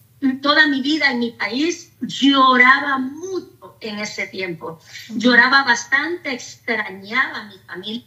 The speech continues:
Speaker 1: extrañaba a mi padre, a mi madre, extrañaba, extrañaba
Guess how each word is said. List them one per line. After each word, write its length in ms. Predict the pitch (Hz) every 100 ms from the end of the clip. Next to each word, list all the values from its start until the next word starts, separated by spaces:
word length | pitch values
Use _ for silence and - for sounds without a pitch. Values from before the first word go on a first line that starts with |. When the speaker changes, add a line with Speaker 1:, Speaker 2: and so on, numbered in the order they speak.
| _
Speaker 1:
extrañaba 600 | - 190 180 220 240 254
a 40 |
mi 120 | 233 208
padre, 380 | - - -
a 20 | 196
mi 140 | 185
madre, 320 | 185 214 226
extrañaba, 600 | 208 - - - 233 175 - _ _ _ _ _ _ _ -
extrañaba 1000 | 262 - 240 220 214 247 277 277 294